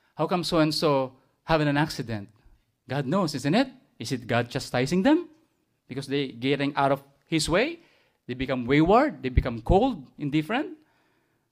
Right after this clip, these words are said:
They neglect God and His Word? Prayer, serving God, the church? No, it's a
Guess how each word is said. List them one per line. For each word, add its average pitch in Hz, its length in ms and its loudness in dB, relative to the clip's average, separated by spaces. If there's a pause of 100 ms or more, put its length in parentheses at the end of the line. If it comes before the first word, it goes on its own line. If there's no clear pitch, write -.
(120)
They 143 120 -4
neglect 139 440 -2
God 156 260 2
and 170 100 -6
His 151 160 -6
Word? 170 380 -6 (580)
Prayer, 214 440 0
serving 151 400 -2
God, 202 200 -4
the 160 80 -12
church? - 500 -6 (880)
No, 220 80 -8
it's - 180 -14
a - 140 -14